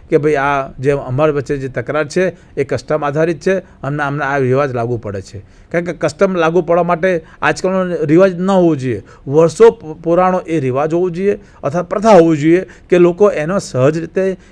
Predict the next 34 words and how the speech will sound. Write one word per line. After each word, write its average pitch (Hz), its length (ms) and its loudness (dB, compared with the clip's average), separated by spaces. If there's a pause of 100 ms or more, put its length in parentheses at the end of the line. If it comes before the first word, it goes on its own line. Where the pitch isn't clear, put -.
(120)
એનું 160 220 -2
પાલન 160 300 4
કરતા 135 320 -2
હોવા 104 220 -4
જોઈએ, 92 320 -12 (380)
હા, 139 60 -4
તો 180 260 4
જ 170 160 -2
એને 160 200 0
એ 160 80 2
કાયદો 131 280 -2
લાગુ 107 240 -4
પડે. 92 320 -12 (280)
તો 156 80 0
આજે 147 160 0
આપણે 160 180 0
સોર્સિસ 170 460 -2
જે 170 380 0 (200)
કાયદાનો 160 420 0
જે 156 80 0
ઉદ્ગમ 143 300 2
સ્થાનની 160 300 -4
વાત 127 260 -6
કરી 151 340 0 (280)
તો 151 80 2
એ 165 300 0
વૈયક્તિક 170 480 2
કાયદાનું 151 360 0
ઉદ્ગમ 131 340 0
સ્થાન 151 400 0 (260)
એ 135 80 2
રૂઢિ 127 260 0
પણ 170 220 -4
છે 180 240 -8